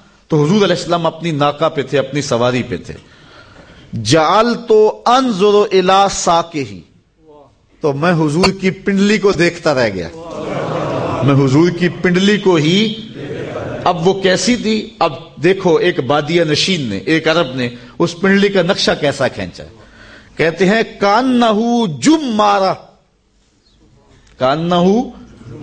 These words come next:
جمارہ"، ایسے تھی جس طرح جمارہ ہوتا ہے۔ اب جمارہ کیا ہے؟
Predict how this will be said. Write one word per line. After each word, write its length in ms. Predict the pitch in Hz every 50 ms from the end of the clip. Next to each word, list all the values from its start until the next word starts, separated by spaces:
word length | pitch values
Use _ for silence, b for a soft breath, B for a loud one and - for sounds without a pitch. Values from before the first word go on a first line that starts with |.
| 123 113 107
جمارہ"، 600 | 131 226 262 240 202 175 160 139 123 110 95 82 78 - - - - - - - - - - - - - - - -
ایسے 340 | 156 170 190 185 - 233 214
تھی 180 | 214 - 240 190
جس 200 | 160 190 185 -
طرح 180 | - 214 208
جمارہ 760 | 175 143 113 101 147 190 175 156 147 143 151 156 160 175 180
ہوتا 380 | 160 131 131 117 - - 87 -
ہے۔ 40 | 78 -
اب 220 | - 151 135 123
جمارہ 380 | 151 175 170 170 175 190 196 202 196
کیا 160 | 196 202 196
ہے؟ 140 | 196 185 196